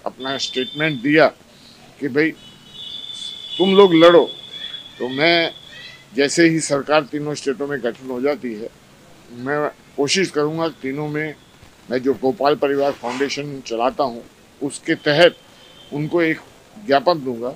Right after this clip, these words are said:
कि सर आप हमारी, हमको रास्ता बताइए और हमको हेल्प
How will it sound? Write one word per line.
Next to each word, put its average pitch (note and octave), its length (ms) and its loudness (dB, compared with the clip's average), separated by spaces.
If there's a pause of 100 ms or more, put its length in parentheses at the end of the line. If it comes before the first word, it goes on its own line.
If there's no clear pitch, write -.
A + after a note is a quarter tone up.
(460)
कि A#2 60 -6
सर - 340 0
आप C#3 200 0
हमारी, C#3 400 -4 (360)
हमको C3+ 300 -2
रास्ता D#3 280 -2
बताइए D#3 340 -2
और D#3+ 120 0
हमको C3 320 -4
हेल्प B2+ 260 -6